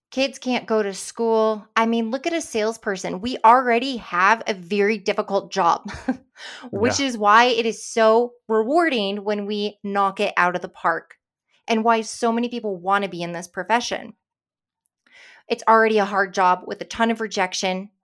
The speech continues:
Speaker 1: It takes a lot of motivation and energy to continue forth on the path.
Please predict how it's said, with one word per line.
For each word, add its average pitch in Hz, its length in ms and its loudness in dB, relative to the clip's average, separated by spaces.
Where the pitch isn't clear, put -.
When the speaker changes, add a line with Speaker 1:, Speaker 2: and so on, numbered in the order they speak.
Speaker 1:
It 214 120 -2
takes 226 200 -2
a 190 60 -2
lot 196 300 4
of 247 80 2
motivation 220 640 0
and 185 140 -2
energy 214 420 -4
to 220 80 -12
continue 190 420 -6
forth 185 340 0
on 190 100 -4
the 180 80 -6
path. 196 400 -2